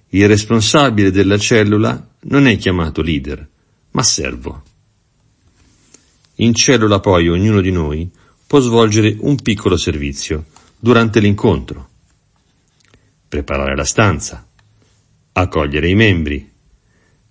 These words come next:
accendere il cero, animare una parte dell'incontro, preghiera di lode, canto, preghiera di intercessione,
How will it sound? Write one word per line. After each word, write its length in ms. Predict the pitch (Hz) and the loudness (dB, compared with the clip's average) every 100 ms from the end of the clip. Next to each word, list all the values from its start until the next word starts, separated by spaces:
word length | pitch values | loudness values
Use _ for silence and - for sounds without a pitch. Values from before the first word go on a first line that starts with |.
| _ | _
accendere 560 | 104 104 - 95 92 85 | -2 0 2 2 2 0
il 100 | 95 | 0
cero, 480 | - 101 76 71 - _ _ _ _ _ _ _ _ _ - | 2 2 2 -6 -12 _ _ _ _ _ _ _ _ _ -4
animare 540 | 117 139 156 180 165 | 0 2 2 2 2
una 200 | 139 104 | 2 2
parte 280 | 117 117 117 | 2 2 0
dell'incontro, 840 | 98 98 95 78 69 67 73 78 _ _ _ _ _ _ _ | 0 0 -2 -4 -6 -8 -12 -14 _ _ _ _ _ _ _
preghiera 360 | - 76 73 69 | -8 -6 -4 -6
di 100 | 67 | -4
lode, 480 | 90 101 78 73 73 | 0 0 0 -6 -6
canto, 600 | 98 101 76 - 64 - _ _ _ _ - | -2 0 -2 -8 -16 -18 _ _ _ _ -4
preghiera 320 | 92 92 90 | 0 2 2
di 80 | 80 | 0
intercessione, 960 | 78 82 - 82 - 113 82 71 69 | -4 -6 -4 -4 2 2 2 -6 -12